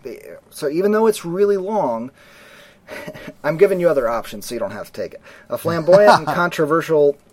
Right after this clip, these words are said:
Speaker 1: British military figure and his conflicted loyalties during his World War One service in the Middle East.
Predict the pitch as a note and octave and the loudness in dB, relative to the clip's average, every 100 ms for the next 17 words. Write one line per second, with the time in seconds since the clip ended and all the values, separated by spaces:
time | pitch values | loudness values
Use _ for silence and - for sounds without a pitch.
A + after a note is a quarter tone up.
0 | _ C3 C#3+ D#3 D3 - D3+ D3 - C3+ | _ -4 0 0 0 0 4 4 2 -4
1 | A#2+ - B2 A2+ A#2 A#2 - _ A#2+ B2+ | -4 -6 -8 -6 -8 -10 -14 _ -8 -8
2 | - C#3 B2+ E3 E3 C#3+ C3+ C#3+ C3 C3+ | -6 -10 -4 -4 -4 0 6 6 6 2
3 | B2 A2 C3+ C3+ B2+ B2+ - - - _ | -10 -2 0 0 -4 -10 -14 -20 -20 _
4 | _ - D3 B2 C3 C#3 C#3 C#3 C3+ C#3 | _ -4 -2 -2 2 2 6 4 4 0
5 | B2+ C#3 A#2+ A2 - A2+ A2 A2+ A2 G#2+ | -4 -6 -4 -6 -8 -8 -6 -6 -6 -8
6 | D#2+ - | -12 -18